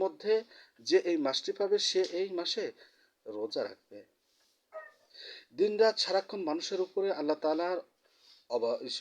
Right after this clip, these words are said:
অবারিত রহমত বর্ষিত হয়, তার দয়ার চাদর মানুষকে ঢেকে রেখেছে। একথা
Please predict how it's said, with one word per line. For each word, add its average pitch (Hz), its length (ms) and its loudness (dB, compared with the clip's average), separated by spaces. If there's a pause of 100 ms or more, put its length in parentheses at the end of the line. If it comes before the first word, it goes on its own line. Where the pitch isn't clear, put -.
(120)
অবারিত 143 360 2 (640)
রহমত 190 360 -2
বর্ষিত - 320 -4
হয়, 107 280 -4 (1600)
তার 117 220 -4
দয়ার 110 280 -2
চাদর 123 300 0 (300)
মানুষকে 320 440 -6
ঢেকে 127 220 -8
রেখেছে। 110 380 -12 (880)
একথা 170 260 -6